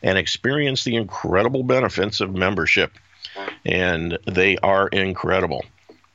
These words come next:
You can literally set yourself up to be financially free within a year or two just by getting involved with this program. I won't go into anything more. Uh, it is not an investment per se,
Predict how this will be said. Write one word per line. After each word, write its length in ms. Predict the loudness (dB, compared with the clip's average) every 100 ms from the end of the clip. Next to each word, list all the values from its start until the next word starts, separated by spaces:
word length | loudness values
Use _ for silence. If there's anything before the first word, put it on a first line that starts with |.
| _ -6
You 380 | -4 -2 -2 -2
can 440 | 0 0 0 0
literally 720 | 2 2 2 2 2 0 -4 -8
set 380 | 0 0 0
yourself 420 | -4 0 0 2 0
up 260 | 0 -2 -18 -20 -20 -14 -6
to 60 |
be 140 | -4 -4
financially 640 | 0 0 2 0 -2 -4
free 480 | -2 0 2 2 -4 -12 -20 _ _ -4
within 320 | 0 2 0
a 60 |
year 280 | 0 0 0
or 140 | -2 -4
two 400 | -4 -4 -6 -14 -20 -20 -20 _ -20 _ _
just 260 | -4 -4 0
by 260 | 2 2
getting 440 | -2 -4 0 0 -2
involved 380 | 0 0 0
with 80 | 0
this 160 | -2 -2
program. 540 | 0 0 2 -4 -4 -10 -16 -20 -20 _
I 260 | 0 2 2
won't 240 | 0 0
go 220 | 2 4
into 140 | 4 4
anything 360 | 4 2 2
more. 380 | 2 2 2 0
Uh, 200 | -2 -2 0
it 160 | 0
is 220 | 0 -2
not 280 | 2 2 4
an 140 | 2 0
investment 640 | 0 0 0 0 -4 0
per 160 | 0 2
se, 380 | 2 2 0